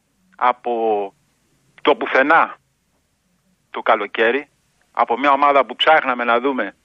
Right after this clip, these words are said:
αν θα φάμε τέσσερα ή πέντε στο Καραϊσκάκι ή εφτά, να πηγαίνουμε και να παίζουμε ένα ποδόσφαιρο ανεξάρτητα του αποτελέσματος που θα φέρουμε μες στο Καραϊσκάκι.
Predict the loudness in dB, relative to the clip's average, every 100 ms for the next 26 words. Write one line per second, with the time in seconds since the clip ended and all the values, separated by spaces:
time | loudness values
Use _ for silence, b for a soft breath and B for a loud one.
0 | _ -6 -2 -2 0 -2 0 0 0 2
1 | 0 0 0 0 0 -4 0 0 0 0
2 | 0 0 -4 0 0 2 2 2 _ _
3 | _ _ _ _ _ _ _ _ _ _
4 | _ _ -4 -4 0 -2 0 -2 0 2
5 | 0 2 2 2 0 2 2 2 2 2
6 | 2 4 2 0 _ _ _ _ _ -2
7 | 0 0 0 0 -2 -8 -10 -16 _ -4
8 | -2 0 -2 -2 -14 -4 -2 -2 -2 -6
9 | -6